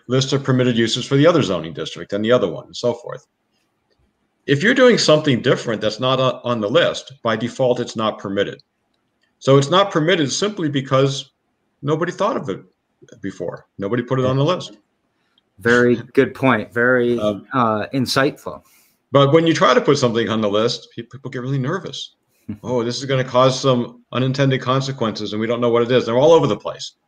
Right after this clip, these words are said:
Speaker 1: They can, you know, it can cause A or B or not A and not B also at the same time. And there's, it's just, there's just, um,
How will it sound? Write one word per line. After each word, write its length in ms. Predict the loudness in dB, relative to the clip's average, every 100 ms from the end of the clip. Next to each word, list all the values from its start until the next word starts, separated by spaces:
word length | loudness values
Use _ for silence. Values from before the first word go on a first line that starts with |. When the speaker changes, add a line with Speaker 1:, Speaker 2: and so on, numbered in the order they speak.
| _ _ _ _ _ _ _ _ -6
Speaker 1:
They 140 | -6
can, 300 | -4 -10 -10 -4
you 100 | -2
know, 60 | -2
it 240 | -4 -6
can 120 | -6
cause 300 | 0 4 4
A 300 | 4 2 4
or 140 | 2 2
B 260 | 0 0
or 140 | 0 2
not 240 | 2 2
A 200 | 2 2
and 140 | 2 2
not 240 | 2 2 0
B 140 | 2
also 300 | 2 0 -6
at 80 | -6
the 60 |
same 220 | -6 -6 -2
time. 280 | -2 -2
And 80 | -2
there's, 180 | -6 -6 -14
it's 260 | -10 -6
just, 320 | -6 -6 -12 _
there's 160 | -6 0
just, 340 | 0 0 2
um, 320 | 4 4 0